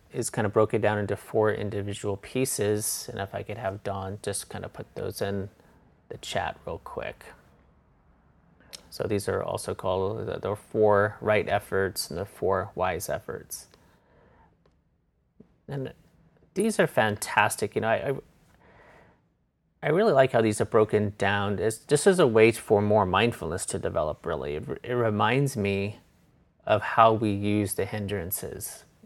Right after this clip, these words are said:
you know, so like, and, and the seven factors as well. It heightens our mindfulness, right? So like when we're, when we're practicing i-, i-, any practice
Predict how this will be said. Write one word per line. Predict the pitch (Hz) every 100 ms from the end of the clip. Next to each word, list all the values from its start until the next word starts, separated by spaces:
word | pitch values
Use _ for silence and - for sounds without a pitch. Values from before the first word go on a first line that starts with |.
| -
you | 90
know, |
so | 107 - 104
like, | 87 - -
and, | 113 117
and | 123
the |
seven | 113 117 101
factors | 95 104 92 - 101 110
as | 98
well. | 101 95 95 _ _ _ _ _ _ _ _ _ _ _ _ _ _ _ _ _ _ _ _ _ _ _ _ -
It | -
heightens | - 135 131
our | 113
mindfulness, | 107 107 127 - 90 98 - -
right? | 98
So | 98 104
like | 101 101 - - - 67 - - -
when | 123
we're, | 110 107 - -
when | 113 113
we're |
practicing | 104 - 120 131 120 131 120 113 117 117 - - _ _ _ - - - _ - - -
i-, |
i-, | 107 - 107
any | - 131 131
practice | - 90 - 104 - -